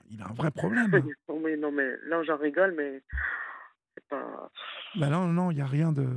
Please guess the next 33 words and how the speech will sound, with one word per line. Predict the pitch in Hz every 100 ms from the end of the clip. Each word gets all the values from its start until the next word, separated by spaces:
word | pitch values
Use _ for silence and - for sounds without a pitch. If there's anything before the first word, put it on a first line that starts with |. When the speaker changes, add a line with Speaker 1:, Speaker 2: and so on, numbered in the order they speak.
| 123 143
Speaker 1:
malheureusement, | 143 143 139 131 170
Speaker 2:
Ah |
Speaker 1:
il | 170
y |
a |
Speaker 2:
non, | 147
Speaker 1:
rien | 156
Speaker 2:
non. | 165
Speaker 1:
de |
drôle | 147 175
dans | 151
cette | - 117
histoire, | 165 - 85
Speaker 2:
Ah | 76
non, |
Speaker 1:
hein. | -
Speaker 2:
non, | 69 110
non, | 73 -
non, | 78 85 151
Speaker 1:
Hein ? | 147
Speaker 2:
c'est, | 170 110 107 -
faut | -
qu'il | - -
soigne, | 180 190 175
hein, | 170 -
faut | 156 -
qu'il, | 143 139 135 135
faut | -
qu'il | -
fasse | 143 139
quelque | 160 - -
chose, | 226 202
hein. | 190